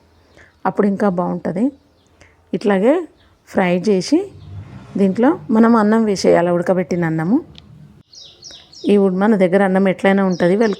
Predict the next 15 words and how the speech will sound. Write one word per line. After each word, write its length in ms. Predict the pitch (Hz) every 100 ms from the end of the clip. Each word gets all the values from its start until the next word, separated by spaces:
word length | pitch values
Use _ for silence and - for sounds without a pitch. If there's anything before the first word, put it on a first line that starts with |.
| 185
కర్రీస్ 240 | 185 196 190
తినకపోతే 540 | 185 180 - 170 302 403 - _ _ _ _ _
మనం 160 | 185 196 185
సింపుల్గా 440 | 196 175 196 196 330 - - - _ _ _ _ 185
ఇవన్నీ 340 | 185 180 202 349 349 226 _ _ _ _ _ _ _ _ -
చాలా 260 | 175 185 196
సన్నగా 360 | 180 180 190 190
కట్ 160 | 190 160
చేసుకొని 400 | 185 - - 202 311 - _ _ -
ఫ్రై 160 | 196 185
చేసేసుకొని 580 | 190 170 117 - - 190 302 _ _ _ _ _ _
తగిన 220 | 202 202 208
మసాలాలు, 540 | 196 185 202 180 175 220 285 _ _ _ _ _
ఇష్టం 280 | 185 - 196 190
ఉన్నవాళ్ళు 500 | 185 180 175 170